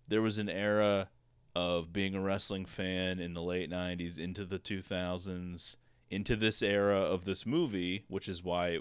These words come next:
it felt so topical and so real to people who were into wrestling, eh, th-, where wrestling stars that you knew, that you had heard of, some current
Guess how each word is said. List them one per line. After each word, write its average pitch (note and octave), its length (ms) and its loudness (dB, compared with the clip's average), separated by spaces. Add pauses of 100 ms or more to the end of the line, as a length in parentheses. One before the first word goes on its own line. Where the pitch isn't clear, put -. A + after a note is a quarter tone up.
(100)
it G2 80 -4
felt F2+ 300 0
so F2 140 0
topical F2 680 -2
and E2 100 -8
so D#2+ 440 -4 (280)
real A2 440 2
to G2 100 -4
people F2+ 300 -4
who F#2 180 -2
were F2+ 100 -4
into F2 140 -4
wrestling, F#2+ 480 -2
eh, E2 160 -8 (100)
th-, A2+ 140 -4
where A2+ 440 4 (120)
wrestling B2+ 600 4
stars A2 560 8
that G2 120 2
you A2 460 2 (220)
knew, A2+ 500 4
that F2 140 -2
you A#2 120 2
had A#2 100 4
heard C#3 360 6
of, D2 380 -4 (220)
some D3 360 6
current F2+ 720 0